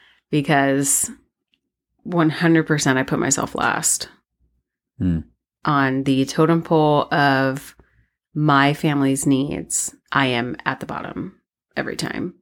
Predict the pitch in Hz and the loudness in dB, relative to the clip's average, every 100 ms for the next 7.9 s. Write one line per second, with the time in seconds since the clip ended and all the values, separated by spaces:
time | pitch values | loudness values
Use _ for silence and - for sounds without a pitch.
0 | _ - 180 151 - 175 156 123 - - | _ 0 2 2 -2 -6 -4 -4 -2 2
1 | 277 240 151 143 156 - 160 165 160 156 | 4 4 2 -2 -4 -6 -6 -4 -4 -2
2 | 156 143 143 143 139 143 160 160 175 262 | -4 -2 -2 -2 -4 -2 0 0 2 4
3 | 269 160 - - - _ _ _ _ 92 | 4 0 -2 -8 -14 _ _ _ _ -8
4 | 85 85 _ _ _ _ _ _ - 151 | -8 -8 _ _ _ _ _ _ -2 2
5 | 143 139 139 143 - _ _ _ - 269 | 2 2 0 -2 -8 _ _ _ -2 0
6 | 311 165 156 156 170 - 175 160 156 170 | 2 2 0 2 -2 0 2 2 2 0
7 | 175 170 - - 151 139 135 131 143 | 0 0 -2 -2 -2 -2 -4 -4 -10